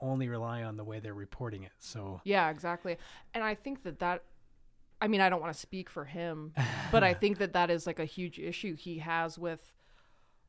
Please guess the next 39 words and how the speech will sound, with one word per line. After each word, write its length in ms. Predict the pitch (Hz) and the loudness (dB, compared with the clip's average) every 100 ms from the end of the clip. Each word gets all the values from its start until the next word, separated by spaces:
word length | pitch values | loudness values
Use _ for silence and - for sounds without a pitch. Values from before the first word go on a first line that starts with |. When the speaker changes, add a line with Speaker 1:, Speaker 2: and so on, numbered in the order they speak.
| _ | _
Speaker 2:
with 400 | 208 180 214 226 | -8 4 6 6
the 120 | 202 196 | 4 0
language 540 | 185 190 208 202 180 | 2 2 4 2 0
is 140 | 175 | -4
because 320 | 175 185 185 156 | -6 -6 -6 -6
people 280 | 202 185 175 | -6 -2 -4
try 200 | - 175 | -2 -4
to 100 | 160 | -4
tell 500 | - 170 165 160 160 - - | -6 -6 -4 -6 -10 -16 -12
Speaker 1:
Yeah. 200 | - - | -8 -6
Speaker 2:
him, 540 | - 214 196 180 170 - - - - | -2 0 0 -2 -6 -10 -20 -12 -2
Speaker 1:
Yeah. 140 | 170 | 4
Speaker 2:
"This 200 | 208 190 | 4 4
is 120 | 180 | -4
how 140 | 185 185 | -2 -2
you 240 | 170 160 | -2 0
are, 300 | 175 170 165 | 2 2 0
this 220 | 156 151 | -2 -6
is 300 | 160 143 - - | -8 -12 -12 -2
Speaker 1:
And 160 | 143 | 2
I 60 | 143 | 2
can 140 | 143 | 2
Speaker 2:
this, 80 | 135 | 2
this, 60 | 123 | 2
and 80 | |
Speaker 1:
appreciate, 260 | 131 - 123 | 0 0 0
Speaker 2:
this." 320 | 156 160 - | -2 -6 -6
Speaker 1:
I 80 | 139 | -4
can 120 | 131 | -2
appreciate 440 | 117 120 110 113 104 | -4 -4 -6 -8 -8
how 180 | 110 101 | -6 -6
that 240 | 101 110 107 | -2 -4 -4
would 120 | 98 | -6
be 120 | 101 | -6
like, 220 | 95 92 | -6 -6
"No, 120 | 117 117 | -4 -4
no, 120 | 104 | -4
no, 160 | 98 | -6
no, 100 | 90 | -8